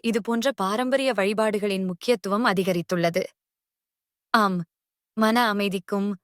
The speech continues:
ஆன்மீக முன்னேற்றத்திற்கும் இது போன்ற வழிபாடுகள் மிகவும் உதவுகின்றன. நம் பண்டைய ஞானிகள் விட்டுச் சென்ற இந்த அமூல்ய சொத்தை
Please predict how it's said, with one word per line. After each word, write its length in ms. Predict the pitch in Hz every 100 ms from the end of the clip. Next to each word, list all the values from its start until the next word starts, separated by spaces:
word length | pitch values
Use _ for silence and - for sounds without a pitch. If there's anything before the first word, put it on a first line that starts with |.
| _ _
ஆன்மீக 440 | 233 262 294 294 262
முன்னேற்றத்திற்கும் 840 | 214 202 196 208 196 185 - 190 208 _
இது 180 | 240 240
போன்ற 300 | 269 339 370
வழிபாடுகள் 580 | 202 190 226 208 208 277
மிகவும் 400 | 180 190 202 196
உதவுகின்றன. 540 | 180 170 180 170 165 175 175 _ _ _ _ _ -
நம் 200 | 277 262
பண்டைய 360 | 285 311 381 349
ஞானிகள் 460 | 233 214 214 208
விட்டுச் 340 | 190 190 214 -
சென்ற 340 | 190 185 185
இந்த 180 | 185 185
அமூல்ய 380 | 185 202 262 269
சொத்தை 380 | - 185 -